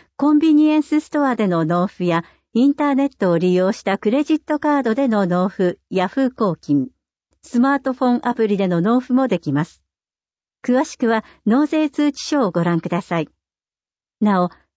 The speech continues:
便利で納め忘れのない口座振替をご利用ください。問い合わせ、収納課です。夜間納税窓口、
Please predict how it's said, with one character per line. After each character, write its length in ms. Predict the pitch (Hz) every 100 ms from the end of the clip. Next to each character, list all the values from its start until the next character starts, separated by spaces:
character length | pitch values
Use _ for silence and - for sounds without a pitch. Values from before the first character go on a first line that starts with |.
| -
便 240 | 240 320
利 100 | 285
で 100 | 214
納 380 | 175 185 285 285
め 80 | 277
忘 240 | 269 262
れ 120 | 262 254
の 140 | 254
な 160 | 254 226
い 80 |
口 240 | - 262 302
座 140 | 311
振 140 | 302 320
替 440 | 311 277 262 262
を 120 | 202
ご 100 | 175
利 140 | 165 156
用 160 | 156
く 100 | 180
だ 120 | 165
さ 180 | 156 165
い。 120 | 156 _ _ _ _ _ _ _ _ _ _
問 200 | 220 214
い 60 | 214
合 60 | 202
わ 100 | 226
せ、 320 | - 190 170
収 280 | - 262 262
納 200 | 233 240
課 160 | 220
で 140 | 196 196
す。 180 | - _ _ _ _ _ _ _ _ _ _ _ _ _ _ _ _ _ _ _
夜 180 | 202 302
間 260 | 339 311 196
納 240 | 185 247
税 240 | 240 226 202
窓 240 | 196 185
口、 380 | 165 - 156